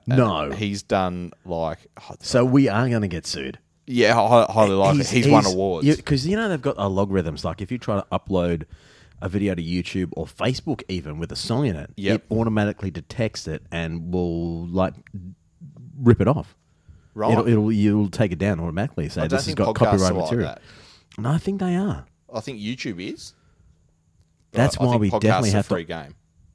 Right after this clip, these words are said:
Speaker 2: All right. So anyway, this aria award-winning, winning
Speaker 1: Yeah.
Speaker 2: jingle writer.
Speaker 1: Parry Grip.
Speaker 2: Yeah.
Speaker 1: So he has written, I think he did the,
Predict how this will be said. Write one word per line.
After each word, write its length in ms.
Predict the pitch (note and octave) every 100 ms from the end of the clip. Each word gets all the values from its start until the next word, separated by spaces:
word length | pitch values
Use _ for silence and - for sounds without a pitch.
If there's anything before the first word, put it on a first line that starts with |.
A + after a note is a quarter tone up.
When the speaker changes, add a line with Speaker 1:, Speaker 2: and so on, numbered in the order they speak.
| _ _ - -
Speaker 2:
All 100 | G2
right. 220 | D#2+ C2 - _ _ -
So 100 | C#3+
anyway, 320 | D#3 D#3 D#2+
this 160 | G#2+ - - -
aria 380 | G#2+ B2 C3 -
award-winning, 920 | G#2+ F2+ F2+ G2+ G#2 F#2 F#2 F2+ F2+ -
winning 400 | F2+ F2+ F#2+ F2+
Speaker 1:
Yeah. 160 | F2+ G2+
Speaker 2:
jingle 300 | E2+ A2+ B2+
writer. 460 | G2 D#2 C2+ C2+ D#2
Speaker 1:
Parry 360 | - C#3 C3 G2+
Grip. 480 | - G2 D2+ - - _
Speaker 2:
Yeah. 220 | F#2+ D#2 A#1+ _ _ _ _ _ _
Speaker 1:
So 280 | - G#2+ G2+
he 340 | A2+ B2 C3+
has 340 | C#3 C3 A2+ G2
written, 840 | G2 G#2 - F#2+ F#2+ F#2+ F#2 F#2+ -
I 80 | F#2+
think 240 | G2+ A2+ G#2+
he 140 | A#2
did 320 | F#2 G2 F2+
the, 300 | F#2+ F#2 F#2